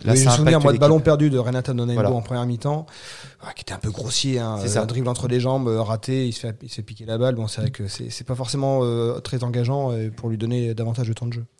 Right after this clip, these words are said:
Speaker 1: Ouais, il a pas, il a pas pris de bons shoots, il a pas fait vraiment des bons choix de passe, euh, ouais, il a pas eu, il a pas
Speaker 2: Aucune
Speaker 1: mis de
Speaker 2: passe
Speaker 1: plus-value.
Speaker 2: décisive.
Speaker 1: Et, euh,
Speaker 2: Onze minutes.
Speaker 1: Voilà. Bah, t'as tout dit, hein.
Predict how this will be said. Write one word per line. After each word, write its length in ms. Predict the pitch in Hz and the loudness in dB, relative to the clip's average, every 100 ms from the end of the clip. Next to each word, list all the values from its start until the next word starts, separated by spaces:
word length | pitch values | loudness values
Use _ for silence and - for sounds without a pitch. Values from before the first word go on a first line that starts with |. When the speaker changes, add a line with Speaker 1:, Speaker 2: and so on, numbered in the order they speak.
| _ | _
Speaker 1:
Ouais, 220 | 120 147 | -2 0
il 80 | 156 | 2
a 60 | 107 | 2
pas, 200 | 113 110 | 2 0
il 260 | 104 104 107 | 0 -2 -2
a 40 | |
pas 160 | 107 117 | -2 -6
pris 180 | - | -8
de 60 | 120 | -10
bons 160 | 110 120 | -8 -8
shoots, 340 | - 147 147 | -4 -4 -2
il 40 | 117 | -4
a 40 | |
pas 140 | - | -4
fait 140 | 110 117 | -4 -6
vraiment 400 | 104 110 120 127 | -4 -2 -2 0
des 120 | 123 | -2
bons 200 | 113 113 | -2 -2
choix 220 | 120 - 120 | -4 -2 -4
de 60 | |
passe, 560 | - 131 135 139 139 - | 0 0 2 2 0 0
euh, 200 | 107 104 - - - - - | 0 0 -4 -14 -16 -16 0
ouais, 80 | 135 | 2
il 60 | 135 | 2
a 40 | |
pas 140 | 139 | 2
eu, 60 | 143 | 2
il 120 | 123 127 | 2 0
a 40 | |
pas 100 | 170 | 2
Speaker 2:
Aucune 100 | 185 | 2
Speaker 1:
mis 60 | 139 | 2
de 40 | |
Speaker 2:
passe 100 | - | 4
Speaker 1:
plus-value. 160 | 139 151 | 4 4
Speaker 2:
décisive. 280 | 101 104 120 147 | 2 0 -4 -8
Speaker 1:
Et, 220 | - - | -10 -8
euh, 180 | 65 60 - - | -8 -10 -12 -12
Speaker 2:
Onze 160 | 107 110 | -6 -4
minutes. 300 | 107 92 - | -4 -6 -10
Speaker 1:
Voilà. 160 | 101 90 - _ _ _ _ | -14 -14 -16 _ _ _ _
Bah, 140 | 107 | -8
t'as 120 | 95 101 | -6 -8
tout 100 | 107 | -8
dit, 120 | 135 | -14
hein. 100 | 127 | -14